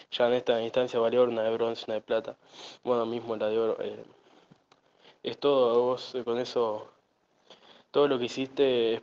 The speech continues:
es por algo y lo tenés representado en esta medalla. Eh, fue la primera prueba que corrimos acá en México, el primer día que llegamos. Em,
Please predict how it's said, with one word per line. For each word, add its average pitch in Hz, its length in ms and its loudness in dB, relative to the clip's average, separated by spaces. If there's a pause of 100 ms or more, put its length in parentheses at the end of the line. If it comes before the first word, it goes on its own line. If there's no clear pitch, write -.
(120)
es 120 100 -6
por 120 200 0
algo 135 280 6
y 127 60 -2
lo 120 120 -2
tenés 120 180 -2
representado 117 460 0
en 117 60 0
esta 110 160 -2
medalla. 110 320 -4 (720)
Eh, 113 240 -2
fue 127 140 0
la 127 80 4
primera 127 220 0
prueba 131 340 6
que 113 140 -8
corrimos 143 560 2 (460)
acá 113 500 0
en 113 120 -4
México, 151 460 -4
el 120 100 -6
primer 127 320 -4
día 135 160 0
que 120 100 -8
llegamos. 151 520 0 (720)
Em, 110 640 -2